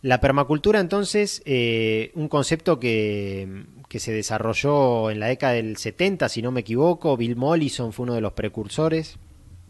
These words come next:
Hoy está bastante difundida, hay muchos lugares donde se practica.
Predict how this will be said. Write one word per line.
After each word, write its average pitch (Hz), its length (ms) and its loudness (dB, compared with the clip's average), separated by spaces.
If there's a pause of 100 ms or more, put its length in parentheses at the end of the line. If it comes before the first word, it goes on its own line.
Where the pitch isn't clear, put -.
(840)
Hoy 143 180 2
está 143 300 4
bastante 143 420 0
difundida, 127 440 0
hay 135 80 2
muchos 156 340 0
lugares 135 320 2
donde 117 180 -2
se - 160 -4
practica. 147 680 -2